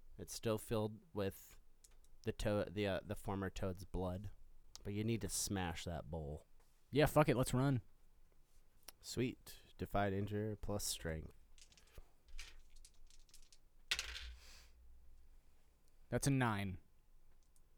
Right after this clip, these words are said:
Speaker 1: As you get to the bowl to smash it, you seem to just feel a, a soft whisper from the orb, not the, in the one in the eye of the snake, but the actual orb itself. And it just says,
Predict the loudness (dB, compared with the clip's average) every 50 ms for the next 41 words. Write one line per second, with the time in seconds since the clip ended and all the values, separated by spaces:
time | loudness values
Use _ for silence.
0 | -20 -20 -18 -16 -16 -16 -16 -16 -18 -20 -20 -8 0 2 2 4 4 2 2 2
1 | 2 2 0 -2 -2 -2 -2 -2 -2 -2 -2 -4 -8 -12 -14 -14 -16 -16 -12 -8
2 | -4 -2 0 0 2 2 0 0 0 -2 -4 -4 -6 -8 -14 -18 -16 -10 -6 -4
3 | -4 -2 0 2 2 2 2 2 0 0 -2 -2 -2 -6 -10 _ -20 -20 -20 -20
4 | -20 -14 -12 -12 -6 -2 0 0 2 2 0 0 -2 -2 -4 -6 -8 -12 -18 -20
5 | _ -16 -10 -8 -6 -6 -6 -6 -4 -2 0 0 0 0 -2 -4 -6 -6 -2 -2
6 | -2 -2 -2 -2 -2 0 0 0 0 -2 -6 -14 -20 -20 -20 -20 -10 -4 -2 0
7 | 0 0 -2 -4 -4 -4 -2 0 0 0 0 0 -2 -4 -6 -8 -8 -6 -4 -2
8 | -2 -2 -4 -4 -6 -6 -6 -10 -6 -2 0 0 2 2 2 2 2 2 2 0
9 | 0 -2 -4 -6 -10 -14 _ _ -2 0 0 0 0 -2 -6 -8 -6 -4 -4 -4
10 | -6 -8 -12 -16 -18 -20 _ _ -12 -10 -6 -2 0 0 -2 -2 -2 -4 -4 -4
11 | -4 -4 -4 -4 -4 -4 -4 -2 -2 -2 -2 -4 -6 -12 -18 -20 -20 -20 -16 -10
12 | -8 -6 -4 -2 -2 -2 -2 -2 -2 0 0 0 0 -2 -4 -6